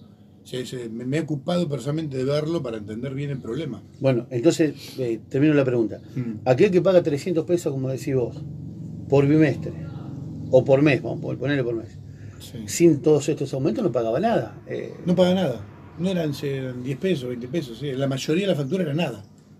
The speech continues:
Speaker 1: O sea, antes del aumento era nada. Por eso lo pagaba todo el Estado. Y por eso tuvimos que importar gas. Por eso nos salía tan caro.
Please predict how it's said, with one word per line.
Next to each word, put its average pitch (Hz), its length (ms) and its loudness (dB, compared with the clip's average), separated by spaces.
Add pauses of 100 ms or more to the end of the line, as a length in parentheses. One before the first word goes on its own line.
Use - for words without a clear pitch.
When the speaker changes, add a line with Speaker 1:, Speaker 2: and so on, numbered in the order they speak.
(480)
Speaker 1:
O - 60 -18
sea, 135 200 -8
antes 185 160 0
del 170 100 2
aumento 135 360 -2
era 139 100 -4
nada. 147 340 -2 (240)
Por 131 140 -2
eso 160 140 0
lo 151 100 0
pagaba 139 280 -2
todo 143 120 -2
el 131 80 -4
Estado. 135 440 -4 (380)
Y 135 100 -8
por 131 160 -2
eso 175 160 -2
tuvimos 139 260 -4
que 123 60 -10
importar 120 520 -8
gas. 165 360 -4
Por 120 140 -6
eso 143 200 -4 (120)
nos 107 160 -14
salía 143 220 -6
tan 131 260 -6
caro. 143 340 -4